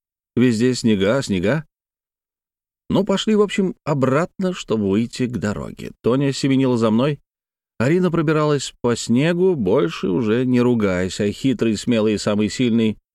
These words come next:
несмотря на своё громкое имя, отдыхал на моих плечах. Ладно, думаю, лучше бы уж я с Антохой разбирался. А с другой стороны, мало ли, как бы оно вышло,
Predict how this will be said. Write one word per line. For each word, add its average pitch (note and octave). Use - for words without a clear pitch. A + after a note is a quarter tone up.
несмотря A2+
на G#2+
своё G2+
громкое F#2
имя, D3+
отдыхал B2
на G#2
моих F#2
плечах. -
Ладно, D3+
думаю, F3
лучше D#3+
бы F#3+
уж E3
я C#3
с -
Антохой C3+
разбирался. A2+
А B2+
с C3+
другой G3+
стороны, G3
мало F#3+
ли, D#3+
как D#3+
бы C3
оно B2
вышло, C3